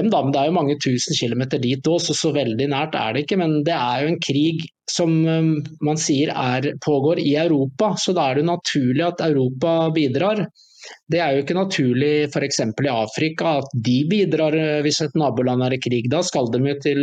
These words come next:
Nord-Europa alle sammen. Og denne debatten, det var et, eh, skue. Jeg kan ta det litt sånn punkt for punkt da. Eh,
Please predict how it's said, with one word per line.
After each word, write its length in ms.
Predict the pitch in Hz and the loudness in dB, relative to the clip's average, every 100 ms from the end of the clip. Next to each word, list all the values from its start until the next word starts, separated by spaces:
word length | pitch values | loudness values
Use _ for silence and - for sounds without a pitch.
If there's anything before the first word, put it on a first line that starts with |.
| 139 | 2
Nord-Europa 640 | 139 120 113 117 120 - 123 | 2 0 0 0 -2 0 0
alle 160 | 127 | 0
sammen. 380 | 131 123 147 208 196 _ _ _ _ _ _ _ - - - - - - - | -2 -2 0 0 -2 _ _ _ _ _ _ _ -18 -14 -12 -10 -10 -10 0
Og 80 | 196 | 2
denne 180 | 226 175 | 4 4
debatten, 640 | 170 214 170 165 - 214 | 2 2 0 0 0 2
det 140 | 175 185 | 4 2
var 320 | 151 139 143 | 2 2 2
et, 460 | 175 180 - - 180 | 2 0 -6 -4 0
eh, 720 | 170 165 165 165 165 165 165 160 | 2 2 2 2 2 2 0 0
skue. 960 | 160 - - - - 196 139 123 143 156 131 - - _ - _ _ - - - - - | -2 -4 -4 -4 0 0 2 2 2 0 -4 -12 -20 _ -20 _ _ -16 -14 -14 -16 -12
Jeg 160 | - 160 | -6 -2
kan 160 | 196 - | -2 0
ta 160 | 165 165 | 0 2
det 80 | 202 | 0
litt 160 | 196 | 0
sånn 160 | 196 202 196 | 0 -2 -2
punkt 400 | 165 160 185 - | 0 0 -2 -4
for 160 | 220 | -4
punkt 400 | - 196 233 233 | 0 0 0 0
da. 140 | - - - - _ _ _ _ _ - - - - - - - - _ | -2 -2 -6 -18 _ _ _ _ _ -18 -18 -20 -20 -18 -18 -20 -20 _
Eh, 480 | 170 175 170 170 | 0 2 2 2